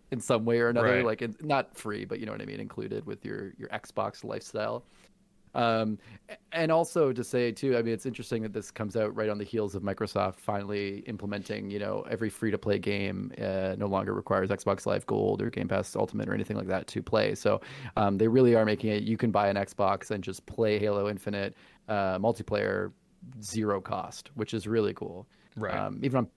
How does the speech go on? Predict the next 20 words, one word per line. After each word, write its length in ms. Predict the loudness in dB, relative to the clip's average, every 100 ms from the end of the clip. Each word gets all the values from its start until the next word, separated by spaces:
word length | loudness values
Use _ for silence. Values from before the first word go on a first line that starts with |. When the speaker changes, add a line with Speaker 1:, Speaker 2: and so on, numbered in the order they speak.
| -2
Speaker 1:
P 140 | -2
C 200 | 2 0
too, 200 | 2 2
right? 200 | 2 0 -4
You 100 | -6
can 120 | -6
just 160 | -8 -8 -2
download 400 | 0 0 -2 0
the 240 | 0 2
multiplayer 440 | 0 -2 -2 -4 -4
for 80 |
free 240 | -4 -2 -2
and, 160 | -4 -4
and 80 | 0
Speaker 2:
Yeah. 80 | 2
Speaker 1:
go 80 |
for 240 | 0 -4 -6
it, 100 | -8
which 160 | -8
is 260 | -6 -6 -10